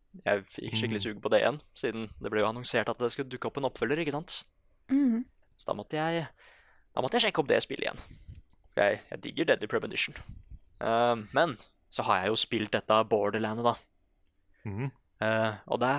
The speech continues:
Speaker 1: ah, det var så good times, fordi P C-en min er ikke den, jeg bare sier rett ut, den, den er ikke så bra.
Speaker 3: Hmm.
Speaker 1: Men det er et eller annet med den artstilen til Borderlands som P C-en min klarer å håndtere. Eller jeg klarer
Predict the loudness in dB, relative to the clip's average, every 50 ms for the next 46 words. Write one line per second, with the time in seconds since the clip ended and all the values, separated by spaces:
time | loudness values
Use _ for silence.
0 | -2 -6 -10 -12 -14 -14 -16 -18 -18 -18 -18 -16 -16 -16 -16 -18 -18 -20 -20 -20
1 | _ _ _ _ _ -8 -4 -2 0 0 0 0 0 0 0 2 4 4 4 4
2 | 2 0 -2 -2 -2 -2 0 2 2 2 0 0 2 2 2 2 2 -2 -4 -2
3 | -2 -2 -2 -2 -4 _ -4 0 0 2 2 0 -2 -4 -4 0 0 2 2 0
4 | -4 -8 -10 -18 _ _ _ _ _ _ _ _ _ _ _ _ _ _ _ _
5 | 0 2 4 4 4 4 4 2 2 2 2 0 2 4 4 4 4 4 2 2
6 | 0 0 -2 -4 -4 -2 2 2 2 2 2 -2 -12 -20 -20 -20 _ -20 _ _
7 | _ _ _ -10 -10 -10 -10 -10 -10 -4 -2 2 4 4 2 2 -2 -4 0 2
8 | 2 2 2 2 2 2 2 4 4 4 4 4 2 -2 -2 -2 -2 -4 -6 -4
9 | -2 -2 -2 2 2 2 4 4 4 2 2 2 0 -2 -2 -2 -2 0 0 0
10 | 0 0 -2 -6 -6 -6 -2 2 4 4 4 4 2 0 -2 -2 0 2 2 0
11 | -2 -6 _ _ _ _ _ _ _ _ _ _ _ _ _ _ _ _ _ _
12 | _ 0 2 4 6 6 6 6 6 4 2 2